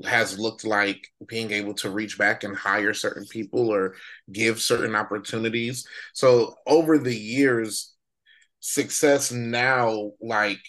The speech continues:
feels and looks a little bit more fulfilling. Or looking towards fulfillment. I don't like the concept of, like, do what makes you happy. Like, well, happy is supposed to, like, come and go.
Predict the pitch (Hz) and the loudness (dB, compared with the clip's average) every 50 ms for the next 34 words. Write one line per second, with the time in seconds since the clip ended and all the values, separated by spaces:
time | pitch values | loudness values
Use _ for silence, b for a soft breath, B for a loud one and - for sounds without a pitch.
0 | - _ - - - - - 131 127 120 117 117 117 107 - 104 101 95 - _ | -20 _ -16 -16 -12 -8 -6 -4 -2 -2 -2 -2 -4 -6 -10 -12 -14 -16 -18 _
1 | _ _ _ _ _ _ _ _ _ _ - 123 117 110 107 107 117 123 123 - | _ _ _ _ _ _ _ _ _ _ -6 -6 -4 -6 -2 -2 -2 -2 0 -2
2 | - 117 113 110 113 113 113 107 120 110 98 107 117 113 110 110 110 - - 107 | -2 0 0 2 2 0 0 0 -2 -4 -4 -6 -6 -4 -4 -4 -4 -4 -6 -6
3 | 101 - - 113 113 120 131 147 165 180 185 B B B B B B B B B | -6 -2 -2 0 0 0 0 -2 -2 -4 -6 B B B B B B B B B
4 | B B B _ _ _ _ _ _ _ _ _ _ _ _ _ _ 143 139 131 | B B B _ _ _ _ _ _ _ _ _ _ _ _ _ _ 4 6 6
5 | 123 120 127 143 139 - 147 139 127 139 127 117 - - 113 - - 123 107 95 | 6 6 4 2 2 2 0 0 2 2 2 2 2 0 -6 -4 -2 -2 -4 -4
6 | 90 85 - _ - 107 120 135 131 123 117 - 113 123 120 120 - - 110 101 | -6 -12 -14 _ -2 0 2 4 2 2 0 0 -2 -2 -2 -2 -2 -6 -10 -8
7 | - 120 113 110 110 - - 107 - 113 107 110 107 101 101 98 B B B B | -4 -4 -4 -4 -4 -4 -6 -4 -4 -4 -2 0 0 0 0 -2 B B B B
8 | B B B 127 123 - 247 262 254 - 156 165 170 165 - - 104 - 135 139 | B B B -2 0 2 4 4 4 4 4 2 0 0 -2 -6 -4 2 4 4
9 | 147 143 - - 82 - _ _ _ _ 113 113 110 123 - 110 120 127 151 180 | 4 2 0 -6 -16 -18 _ _ _ _ -2 0 0 0 0 -2 -4 0 0 0
10 | 190 190 214 170 156 147 147 143 123 139 135 131 - 120 113 110 104 95 - - | 0 2 2 2 2 2 0 -2 -4 -4 -4 -2 -4 -6 -4 -4 -4 -6 -6 -10
11 | 117 104 - 95 92 95 104 98 87 - - - | -10 -8 -8 -10 -8 -6 -4 -4 -4 -6 -8 -12